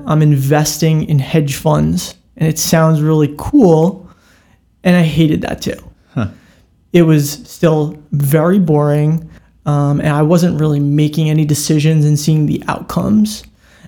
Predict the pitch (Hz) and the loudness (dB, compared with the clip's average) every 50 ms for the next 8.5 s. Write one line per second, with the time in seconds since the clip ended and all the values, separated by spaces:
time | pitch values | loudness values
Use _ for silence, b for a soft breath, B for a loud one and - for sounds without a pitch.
0 | b b - 156 156 156 151 151 147 147 151 147 147 147 151 151 147 - - - | b b -2 0 0 2 2 2 2 2 2 2 2 2 0 0 -2 -6 -12 -20
1 | - _ _ - - - 170 160 156 151 147 147 151 - 147 - - _ _ _ | -20 _ _ -12 -2 0 2 2 4 2 2 2 0 -2 -8 -16 -20 _ _ _
2 | _ 156 151 151 147 147 147 147 143 160 - - - - - 170 160 156 143 - | _ -4 -2 0 0 0 0 0 -2 -4 -6 -10 -16 -4 -2 0 0 0 0 -4
3 | - - - 175 185 185 190 185 190 - - - 147 147 147 143 143 143 147 147 | -6 -2 2 4 6 6 4 2 0 -2 -2 -2 0 0 0 0 0 0 -2 -4
4 | - - b b b b b b _ _ _ - 147 147 147 151 147 147 151 160 | -6 -12 b b b b b b _ _ _ -4 -2 -2 0 -2 0 0 2 0
5 | 160 160 160 156 147 - - 175 180 180 - 190 185 185 - - 160 151 151 151 | 2 2 0 0 -2 -4 -4 -8 -8 -2 0 -2 -2 0 0 -2 0 0 2 0
6 | 151 151 151 151 151 151 151 151 147 151 147 147 B B B B _ 147 160 165 | 2 2 2 2 2 4 2 2 0 0 -4 -8 B B B B _ -4 0 0
7 | 170 160 - - - - 147 143 143 143 143 143 143 135 - - 147 143 143 143 | 0 0 -2 -6 -2 0 0 2 2 2 2 0 0 -2 -2 0 0 0 0 0
8 | 156 147 143 - - - - - - | 0 -2 -2 -4 -4 -6 -8 -10 -12